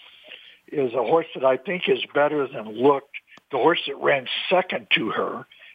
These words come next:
in the trial, the ten horse, Lil Longmire. Uh, sneaky good filly. Uh, but if Political Rose runs a race, they don't beat her. So to me, she's a single.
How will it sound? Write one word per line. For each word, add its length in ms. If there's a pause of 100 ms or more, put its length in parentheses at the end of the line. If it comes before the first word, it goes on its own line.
in 160
the 100
trial, 460
the 180
ten 180
horse, 380
Lil 220
Longmire. 720 (560)
Uh, 560 (420)
sneaky 340
good 400
filly. 340 (440)
Uh, 580 (400)
but 220
if 160
Political 500
Rose 260
runs 280
a 60
race, 360
they 80
don't 260
beat 200
her. 60 (580)
So 240 (320)
to 100
me, 460 (120)
she's 180
a 120 (140)
single. 360